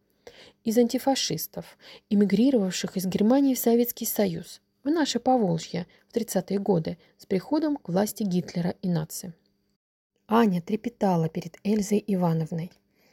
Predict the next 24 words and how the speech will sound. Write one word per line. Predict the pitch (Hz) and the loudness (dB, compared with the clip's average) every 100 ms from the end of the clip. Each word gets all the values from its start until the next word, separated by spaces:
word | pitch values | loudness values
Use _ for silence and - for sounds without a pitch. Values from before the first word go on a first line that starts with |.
| _ - | _ -4
Эта | 233 240 202 | -2 0 0
необыкновенная | 202 190 - 208 214 254 202 180 | 2 0 -2 0 2 2 2 0
хрупкая | 175 - 254 - 185 180 | -2 -2 -4 0 2 2
женщина | 196 269 285 - 175 170 - - | 4 2 2 -4 -4 -6 -10 -20
с | - 214 | -6 0
мальчишеской | 226 - 196 - - - | 0 0 -4 -4 -8 -8
причёской, | 185 226 - 175 165 - 175 | -6 -6 -4 -6 -6 -10 -10
с | - | -4
её | 202 214 | 2 2
рассказами | 214 - 311 277 190 180 - | 2 0 0 0 2 -2 -4
о | 175 | -12
Тельмане, | - 175 208 220 214 214 - - | -4 0 2 2 0 -4 -12 -8
казалось, | - 214 226 220 | -2 4 4 4
приходила | - 220 220 208 220 | 0 0 2 2 2
в | - | 2
класс | 208 202 - - | 0 0 -2 -14
с | - | -10
баррикад. | 190 208 202 - 156 _ - - _ _ _ _ - | -4 -2 -2 -4 -8 _ -20 -20 _ _ _ _ -8
Она | 190 233 | -2 -2
читала | 277 214 - 285 240 | -2 -6 -4 0 0
русским | 226 - - 196 | 0 -4 -4 0
девочкам | 202 285 240 - 226 | 2 2 0 -2 2
и | |
мальчикам, | 220 277 339 - - 180 | 4 4 2 -4 -8 -8